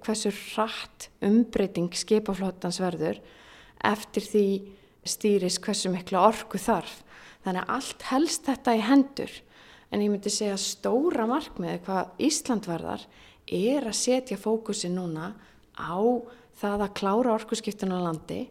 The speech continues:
þar sem að, að orkuþörfin er tiltölulega lítil og, og tæknin er algjörlega þekkt, og að fókusera sérstaklega á skipaflotan, því að þetta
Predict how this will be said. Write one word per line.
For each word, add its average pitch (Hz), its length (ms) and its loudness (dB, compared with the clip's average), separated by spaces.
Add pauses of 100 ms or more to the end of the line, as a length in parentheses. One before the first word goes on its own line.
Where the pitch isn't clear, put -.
(220)
þar 170 140 -8
sem 180 180 -4
að, - 140 -6 (340)
að 165 220 -6
orkuþörfin 185 580 -2
er 165 140 -8
tiltölulega 190 500 0
lítil 185 540 0
og, 175 180 0 (320)
og 180 240 -4
tæknin 208 560 0
er 180 80 0
algjörlega 190 480 0
þekkt, - 480 -8 (720)
og 240 320 6
að 220 160 -2
fókusera 214 800 0
sérstaklega 240 720 -2
á - 60 -2
skipaflotan, 226 720 0 (480)
því 196 160 0
að 175 220 -8
þetta 240 500 -4